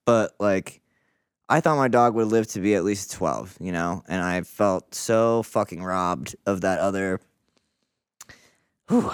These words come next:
<laughs> I felt so robbed of that other, like, twenty-five percent of his, of the life that I thought we would have together. I thought that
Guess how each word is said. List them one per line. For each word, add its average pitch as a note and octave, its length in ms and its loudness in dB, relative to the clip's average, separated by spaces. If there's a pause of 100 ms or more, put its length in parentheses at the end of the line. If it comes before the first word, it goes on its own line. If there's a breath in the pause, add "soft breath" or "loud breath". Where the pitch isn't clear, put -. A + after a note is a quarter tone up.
(160)
<laughs> - 180 -16
I - 880 2
felt F3+ 180 4
so G3+ 100 4
robbed D#3 420 6
of C3 120 4
that C3 160 6
other, B2 480 4
like, G#2+ 260 2 (520)
twenty-five D3+ 500 2
percent A#2+ 340 -2
of A#2 80 -2
his, G2 240 -4 (100)
of G#2+ 280 0
the A2 100 0
life A2+ 320 2
that G#2+ 120 0
I A2 40 2
thought G#2 180 0
we G2+ 60 0
would G2 80 0
have G2 200 -2
together. F2+ 360 -2
I F#2 60 2
thought G2+ 340 0
that F#2+ 300 0